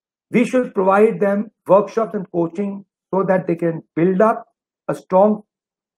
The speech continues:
pipeline of leaders who through the next ten to twelve years keep growing and bringing their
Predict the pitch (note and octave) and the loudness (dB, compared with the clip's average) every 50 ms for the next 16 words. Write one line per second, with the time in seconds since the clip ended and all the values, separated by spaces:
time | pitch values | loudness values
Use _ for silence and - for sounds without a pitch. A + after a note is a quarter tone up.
0 | _ _ _ _ _ _ _ _ F3 F#3 G3+ G3+ G3+ - F#3 F3+ F#3 F#3+ F#3+ F3+ | _ _ _ _ _ _ _ _ 2 4 4 2 0 -2 -2 -2 -2 -2 -4 -6
1 | - - C3 C3 C#3+ C#3+ F#3 G3+ A3 G#3+ - _ _ _ _ _ _ _ _ _ | -8 -8 -10 -12 -10 -8 -8 -8 -8 -10 -12 _ _ _ _ _ _ _ _ _
2 | _ _ _ _ _ _ _ _ G3 A#3 A3 - - - G#3 A#3+ G#3+ A3+ F3+ F#3 | _ _ _ _ _ _ _ _ 0 0 0 -2 -4 -2 -2 2 4 4 4 4
3 | G3+ - - - - G#3 G3 G3 F#3+ G#3+ G#3 - F#3 E3+ F#3 F#3 E3+ C#3 C#3 D#3+ | 2 0 0 -2 -2 -2 -2 0 0 -2 -4 -4 0 0 0 0 0 0 0 0
4 | E3 D#3 C#3 - - - G3 G#3 F#3 - - D3 D3 C#3+ C#3+ E3 F#3+ A3 G#3+ - | 0 0 0 -4 -8 -6 -4 -4 -4 -4 -6 -2 -2 0 0 0 -2 -4 -4 -6
5 | _ _ _ _ _ _ _ _ _ _ _ _ _ _ _ _ - F3 E3+ D#3+ | _ _ _ _ _ _ _ _ _ _ _ _ _ _ _ _ 0 0 0 0
6 | - - E3+ F#3+ F#3+ G3+ G#3 B3+ B3+ A#3 F#3 C3+ D#3+ F3 F#3 G3 G3 G3+ G3+ - | 0 0 0 0 2 2 0 0 0 0 -2 -2 -2 0 2 2 2 0 -2 -8